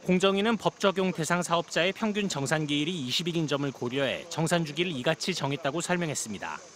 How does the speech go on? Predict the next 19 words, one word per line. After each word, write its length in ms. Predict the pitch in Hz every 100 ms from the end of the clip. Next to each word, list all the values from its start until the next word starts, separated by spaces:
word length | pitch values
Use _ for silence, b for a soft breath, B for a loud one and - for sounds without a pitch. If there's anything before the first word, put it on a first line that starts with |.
| - - - - -
다만 280 | - 170 202
숙박이나 540 | 190 220 220 196 196
공연 340 | 185 143 139 135
등 220 | 175 135
구매 280 | 95 165 175
이후 180 | 170 190
서비스가 520 | 180 196 185 - 190
공급되는 580 | 185 143 147 - 156 156
경우에는 540 | 135 131 139 139 90 - B B -
소비자가 460 | 214 202 190 185
실제 340 | 208 233 226 214
이용하는 480 | 143 151 156 151 147
날을 200 | 147 139
기준으로 580 | 113 113 117 147 143
십 180 | - 196
일 180 | 214 165
이내에 260 | 123 135 160
정산해야 520 | 131 131 151 139 104
합니다. 380 | 101 80 80